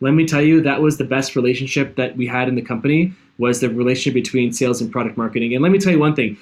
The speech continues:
it was never always that way. It just got better and better over time because we're just growing immensely. So if you're a company out there that's growing or you're a small company, there's not a good time or a bad time. Just there's always, always align with your salespeople because they're gonna appreciate you more,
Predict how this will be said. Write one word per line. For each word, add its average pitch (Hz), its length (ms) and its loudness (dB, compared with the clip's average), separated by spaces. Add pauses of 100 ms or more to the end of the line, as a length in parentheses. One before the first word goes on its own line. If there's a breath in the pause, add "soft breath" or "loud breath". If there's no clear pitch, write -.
(140 loud breath)
it - 20 0
was 151 160 4
never 175 260 2
always 147 300 2
that 120 220 -2
way. 120 220 0
It 107 80 -4
just 135 200 -4
got 131 240 -4
better 139 300 2
and 131 120 0
better 127 360 0
over 127 260 0
time 139 500 0 (200 loud breath)
because 135 280 0
we're 135 120 4
just 131 240 -4
growing 135 340 2
immensely. 117 400 -2
So 127 160 -2
if 127 100 -4
you're 151 120 2
a 156 40 -6
company 160 280 0
out 147 100 0
there 147 120 2
that's 127 200 -2
growing 170 640 2 (160 loud breath)
or 143 140 0
you're 139 80 4
a 135 40 2
small 131 320 -2
company, 165 360 2
there's 139 220 2
not 147 340 0 (240)
a 135 80 0
good 151 200 0
time 156 240 2
or 135 60 4
a 123 40 2
bad 120 260 -2
time. 165 240 2
Just 135 160 0
there's 131 180 0
always, 139 540 2 (240)
always 160 440 2
align 131 360 2
with 127 100 2
your 123 80 0
salespeople 143 480 0
because 127 540 0
they're 131 100 2
gonna 131 160 2
appreciate 135 460 0
you 131 120 2
more, 139 460 0